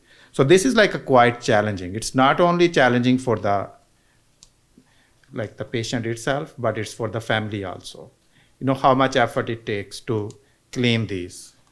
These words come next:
to get an oxygen cylinder delivered every single day to your home, to change the oxygen cylinder, to stay away from anybody who is smoking or even trying to smoke around you, because oxygen is highly flammable. These cylinders, the major cause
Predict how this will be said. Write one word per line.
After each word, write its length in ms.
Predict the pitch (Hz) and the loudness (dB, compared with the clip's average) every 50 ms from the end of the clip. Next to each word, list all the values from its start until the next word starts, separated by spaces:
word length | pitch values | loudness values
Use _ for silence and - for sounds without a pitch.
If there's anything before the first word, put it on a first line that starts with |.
| _ _ | _ _
to 100 | - 131 | -8 -6
get 240 | 117 117 127 120 120 | -2 0 0 2 2
an 100 | 139 123 | 2 2
oxygen 480 | 120 113 113 117 - 131 113 113 127 123 | 2 0 0 -2 -4 -6 -4 -4 -4 -4
cylinder 380 | 123 - 123 110 110 110 113 | -4 -4 -4 -2 -2 -2 -2
delivered 460 | 107 104 104 110 110 110 113 110 - - | -4 -4 -4 -4 -2 -2 -4 -4 -2 0
every 300 | - 110 107 110 113 113 | 0 0 0 0 -2 -4
single 360 | 113 - 120 113 110 110 104 | -2 -4 -4 -2 -2 -2 -2
day 200 | 101 101 101 101 | -2 -2 -4 -4
to 100 | 98 104 | -4 -4
your 220 | 101 98 95 92 90 | -4 -4 -4 -4 -6
home, 400 | 90 92 90 87 82 90 92 _ _ _ _ _ _ _ _ _ - | -8 -8 -8 -8 -10 -12 -14 _ _ _ _ _ _ _ _ _ -2
to 80 | 135 127 | -2 -2
change 360 | - - 135 127 127 131 127 | 2 4 6 8 8 8 8
the 60 | 131 | 8
oxygen 480 | 120 110 107 - - 107 98 110 110 107 | 6 6 4 2 -2 -4 -4 -4 -6 -6
cylinder, 540 | - - 92 90 90 87 85 90 87 90 _ _ _ _ _ _ _ _ _ - | -6 -6 -6 -6 -8 -10 -10 -12 -16 -18 _ _ _ _ _ _ _ _ _ -2
to 80 | 165 143 | -2 -2
stay 420 | - - - - 131 131 135 135 - | -2 -2 0 4 4 4 4 2 0
away 340 | 131 123 120 123 123 127 | -2 0 2 2 2 2
from 300 | 131 - 135 120 117 120 - | 0 0 -2 -4 -4 -4 -2
anybody 520 | 120 120 127 135 131 123 120 120 123 120 | 0 0 2 2 4 4 2 2 2 0
who 180 | 113 123 117 113 | -2 -2 -2 -2
is 200 | 117 110 - - | -4 -4 -6 -8
smoking 420 | - 117 117 117 113 - 120 117 | -6 -4 -4 -4 -2 -4 -4 -2
or 120 | 117 107 113 | -2 0 0
even 200 | 110 110 107 110 | -2 -2 -2 -2
trying 360 | - 123 113 117 117 120 120 | 0 2 4 4 2 2 0
to 100 | - 110 | -2 -4
smoke 380 | - - 113 104 104 98 - | -2 -2 -2 -2 -2 0 -2
around 260 | 101 98 98 98 92 90 | -2 -2 -2 -4 -6 -8
you, 280 | 90 90 87 85 95 _ _ _ - - - - - | -10 -12 -12 -14 -16 _ _ _ -20 -20 -20 -6 -2
because 380 | 135 127 - 123 117 113 - - - | 0 2 4 4 4 2 0 0 2
oxygen 520 | 131 131 131 - - 151 139 135 151 139 | 2 2 4 2 0 0 2 2 2 2
is 140 | 120 110 - | 2 0 -2
highly 340 | - - 123 117 113 117 120 | -2 0 2 2 2 0 -2
flammable. 540 | 113 - 110 104 104 98 95 87 90 95 - _ _ _ _ _ _ _ _ _ - | -2 -2 -2 -2 -2 -4 -6 -10 -14 -16 -20 _ _ _ _ _ _ _ _ _ 0
These 240 | 123 131 135 135 - | 2 2 2 2 2
cylinders, 460 | 131 123 127 135 139 147 156 151 139 | 0 2 4 4 4 4 2 2 2
the 100 | 143 123 | 0 0
major 340 | 120 120 123 131 127 147 131 | 0 2 2 2 2 0 -2
cause 460 | 131 127 120 120 120 135 135 - - | 2 4 4 4 4 4 0 -8 -14